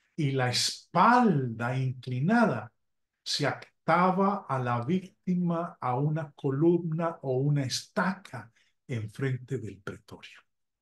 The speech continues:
a fin de que no se escapara, para que no huyera.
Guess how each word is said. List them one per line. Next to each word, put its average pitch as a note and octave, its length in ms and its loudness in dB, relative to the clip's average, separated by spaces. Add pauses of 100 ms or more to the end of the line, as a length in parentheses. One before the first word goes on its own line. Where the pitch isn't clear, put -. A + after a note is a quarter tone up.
(1900)
a B2+ 80 -2
fin F3+ 180 4
de B3+ 100 2
que F#3+ 120 2
no F#3 180 6
se G#3 140 2
escapara, B3+ 680 2
para D3+ 240 0
que D3 100 -4
no E3+ 120 6
huyera. A#3 760 4